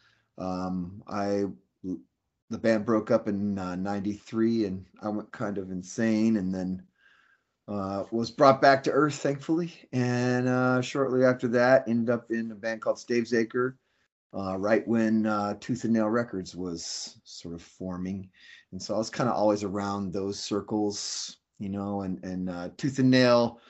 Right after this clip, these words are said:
you know, owes a lot of its success to a lot of the bands that were around even before us, but, but more importantly,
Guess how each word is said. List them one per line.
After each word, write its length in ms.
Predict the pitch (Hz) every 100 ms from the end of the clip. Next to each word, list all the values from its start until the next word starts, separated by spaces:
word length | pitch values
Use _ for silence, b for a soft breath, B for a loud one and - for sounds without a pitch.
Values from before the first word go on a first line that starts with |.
| b b b b b b -
you 140 | 127 123
know, 100 | 117
owes 240 | 202 160
a 40 |
lot 420 | 160 156 156 - -
of 220 | 139 131
its 180 | 127 127
success 720 | - - - 127 - 135 135
to 460 | - - 131 123 123
a 40 |
lot 280 | 113 107 113
of 80 | 117
the 60 | 110
bands 420 | 87 104 113 113
that 100 | 110
were 220 | 104 104
around 380 | 104 104 107 104
even 340 | 113 110 104 98 -
before 420 | 104 107 104 104
us, 420 | 101 95 - - _
but, 200 | 98 90 -
but 260 | 92 95 - -
more 260 | 104 113
importantly, 760 | 101 92 131 98 104 104 101